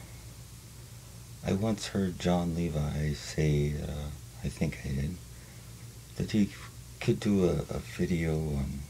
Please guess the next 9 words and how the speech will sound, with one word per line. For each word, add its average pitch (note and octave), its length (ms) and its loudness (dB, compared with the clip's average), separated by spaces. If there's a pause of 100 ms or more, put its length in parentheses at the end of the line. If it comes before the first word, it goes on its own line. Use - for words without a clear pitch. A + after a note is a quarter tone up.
(260)
just - 240 -4
a - 60 -4
single - 440 4
picture. - 480 -2 (640)
And - 280 -4 (260)
the C2+ 80 -2
picture C#2+ 480 2
in C2 140 4
question C#2+ 500 2